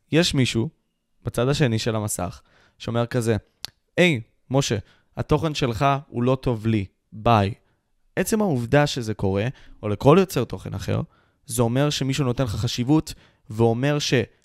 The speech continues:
"אתה עושה את הדברים נכון, אבל אני לא אוהב את זה, אז ביי." אז מבחינ-, ככה אני מבחינתי מסתכל על זה, על אותו מיעוט. כלומר, שאתה כן מתקדם, אתה כן במקום הנכון, כי הרי אם לא היית במקום הנכון,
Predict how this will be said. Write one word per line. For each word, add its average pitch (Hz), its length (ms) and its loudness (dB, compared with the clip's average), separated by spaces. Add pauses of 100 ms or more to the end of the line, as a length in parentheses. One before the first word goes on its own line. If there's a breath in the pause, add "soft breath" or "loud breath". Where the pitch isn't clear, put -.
(120)
"אתה 143 120 4
עושה 175 160 6
את 185 80 2
הדברים 160 320 2
נכון, 143 320 4 (640)
אבל 120 180 4
אני 131 180 2
לא 147 100 8
אוהב 139 200 8
את 127 80 2
זה, 104 120 -2 (240)
אז 113 120 -2
ביי." 110 280 6 (960)
אז 123 380 0
מבחינ-, 135 380 -2
ככה - 240 0
אני 185 160 -2
מבחינתי 131 460 -4
מסתכל 104 320 -6
על 101 120 -2
זה, 107 140 -2
על 101 60 0
אותו 131 200 -2
מיעוט. 131 420 -2 (340 soft breath)
כלומר, 127 220 4 (300 soft breath)
שאתה 123 300 0
כן 190 280 2
מתקדם, 127 480 0
אתה 147 120 -6
כן 185 220 0
במקום 135 380 2
הנכון, 113 400 0 (400 soft breath)
כי 135 120 2
הרי 143 340 4 (140)
אם 220 240 0 (280)
לא 156 240 6
היית 254 180 0
במקום 139 400 4
הנכון, 117 340 4